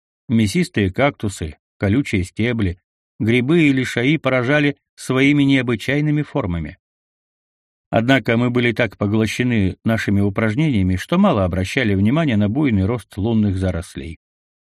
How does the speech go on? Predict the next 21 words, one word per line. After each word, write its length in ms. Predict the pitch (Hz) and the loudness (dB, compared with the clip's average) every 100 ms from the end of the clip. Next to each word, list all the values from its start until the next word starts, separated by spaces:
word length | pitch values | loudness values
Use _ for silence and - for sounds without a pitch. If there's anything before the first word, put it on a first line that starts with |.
| _ _ - | _ _ -2
Мы 140 | 131 | 0
были 200 | 131 127 | 2 2
очень 340 | 127 113 120 107 | 0 -2 -2 0
возбуждены. 720 | 101 101 92 90 87 73 - _ _ _ _ _ _ _ _ | 0 0 -2 0 -2 -4 -10 _ _ _ _ _ _ _ _
Отчасти, 760 | 123 123 - 190 - - 76 - _ | -2 0 0 0 0 -6 -6 -10 _
я 160 | 104 104 | -2 0
думаю, 420 | 95 87 80 76 _ _ _ - | 0 0 -4 -8 _ _ _ -6
это 200 | 190 196 | -2 0
было 280 | 160 180 165 | 2 2 0
чувство 380 | 175 - 147 165 | -2 -4 0 2
радости 420 | 175 107 - 107 | 2 0 -4 -2
по 160 | 107 | -2
случаю 420 | 104 135 127 127 123 | 0 0 0 0 0
нашего 340 | 123 - 120 | -2 -2 -2
освобождения 800 | 110 123 110 107 104 131 120 117 | -2 0 0 0 0 0 0 -2
из 120 | 107 | -4
продолжительного 840 | - 113 110 107 113 131 110 110 | -4 -2 0 0 -2 0 0 0
заключения 580 | 107 101 107 101 120 113 | 0 -2 -2 0 0 -2
в 80 | - | -2
тесном 340 | 120 - 123 | -8 -4 -4
шаре, 420 | 120 160 131 82 | -4 -2 -2 -4